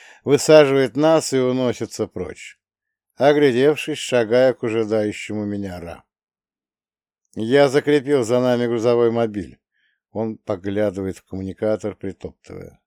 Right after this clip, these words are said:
Пока есть время, пробегаюсь по этажу парковки, ищу засаду или радиоуправляемую бомбу,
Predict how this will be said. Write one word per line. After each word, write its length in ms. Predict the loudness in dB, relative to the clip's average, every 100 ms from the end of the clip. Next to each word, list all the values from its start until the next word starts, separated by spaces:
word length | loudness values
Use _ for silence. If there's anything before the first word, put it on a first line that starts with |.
| _ _ _ _ _ _ _ _ _
Пока 300 | -4 4 6
есть 220 | 6 4
время, 380 | 0 2 2 0
пробегаюсь 580 | -2 -4 -2 2 2 0
по 120 | -4
этажу 300 | -2 -2 -2
парковки, 760 | -2 -2 -2 -4 -4 _ -14
ищу 280 | -14 -12 -10
засаду 640 | -8 -8 -6 -2 -2 -2 -6
или 260 | -6 -2
радиоуправляемую 1000 | 0 0 -2 -4 -4 -4 -2 -2 -2 -6
бомбу, 480 | -6 -8 -10 -16